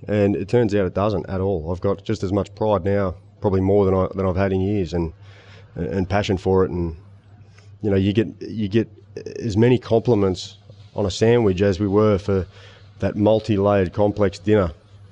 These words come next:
The, the compliments are, are equal. Do you know what I mean? The, the appreciation is equal.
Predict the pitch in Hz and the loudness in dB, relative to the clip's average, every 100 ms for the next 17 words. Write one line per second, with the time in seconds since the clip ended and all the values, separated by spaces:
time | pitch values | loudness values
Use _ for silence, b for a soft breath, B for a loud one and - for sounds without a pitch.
0 | - 78 82 107 107 113 113 107 98 101 | -10 -8 -4 -4 -2 0 2 0 0 0
1 | 87 101 - - 101 107 - 82 - - | 0 -2 -6 0 2 2 0 -6 -6 -2
2 | 104 101 95 101 107 95 95 - 110 98 | 2 2 2 2 2 0 0 0 0 2
3 | 101 117 98 87 85 113 120 87 | 2 2 0 -2 0 0 0 -6